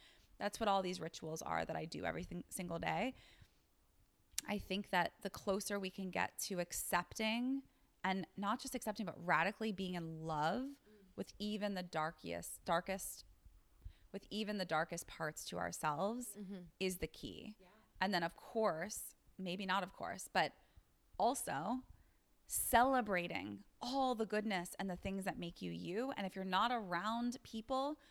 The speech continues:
Speaker 1: who celebrate and love who you are,
Speaker 2: Yeah.
Speaker 1: the essence of who you are and what makes you you, without jealousy, without tearing you down,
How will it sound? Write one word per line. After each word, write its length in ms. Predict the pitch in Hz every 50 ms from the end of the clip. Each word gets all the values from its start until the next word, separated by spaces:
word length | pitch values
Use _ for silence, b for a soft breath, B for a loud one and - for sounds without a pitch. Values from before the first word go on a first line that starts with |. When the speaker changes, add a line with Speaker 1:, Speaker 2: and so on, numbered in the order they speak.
| b b
Speaker 1:
who 160 | - 233 226
celebrate 800 | 214 - - - 214 185 190 214 233 240 226 254 254 262 269 262 -
and 260 | 208 208 196 185 175
love 440 | 170 180 180 196 208 226 233 226 247 262 b b b -
who 220 | - - 240 247
you 260 | 247 214 220 214 202
are, 540 | - - 170 170 170 180 202 226 254 285 302
Speaker 2:
Yeah. 260 | - - - - - - -
Speaker 1:
the 140 | - 208 - - -
essence 460 | 208 208 208 - - 247 247 233 -
of 120 | 220 202 185
who 440 | - - 214 233 240 233 240 240 240
you 240 | 226 214 208 196 -
are 260 | - 185 185 196 214
and 100 | 208 196
what 120 | 190 -
makes 280 | 185 196 190 - - -
you 80 | 214 214
you, 220 | 190 175 180 190
without 320 | 202 196 - - - -
jealousy, 720 | - - 247 233 240 240 240 233 - 233 233 226 226 226 b b b b b -
without 240 | 208 202 180 -
tearing 340 | - - 196 196 202 202 202
you 80 | 180 175
down, 480 | - 220 220 226 226 226 226 226 220